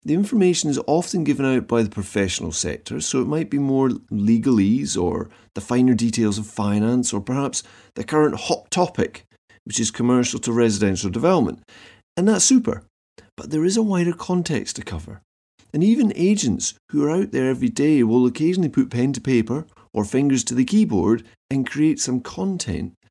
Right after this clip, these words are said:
But some of this can be really valuable insight,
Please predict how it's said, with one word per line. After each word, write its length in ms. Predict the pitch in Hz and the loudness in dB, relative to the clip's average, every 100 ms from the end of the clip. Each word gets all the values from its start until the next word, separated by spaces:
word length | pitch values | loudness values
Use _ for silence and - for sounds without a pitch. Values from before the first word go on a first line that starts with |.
| - - | -20 -10
But 100 | - | -2
some 180 | 202 226 | 0 2
of 60 | |
this 140 | 208 - | 2 0
can 120 | 160 | 0
be 100 | 151 | 0
really 380 | 143 160 170 156 | 2 4 2 0
valuable 680 | 151 143 147 123 123 117 - _ _ | 0 2 2 2 0 -2 -8 _ _
insight, 1040 | 151 175 196 - - 64 60 147 160 - | 2 4 4 2 -2 -4 -4 -4 -4 -10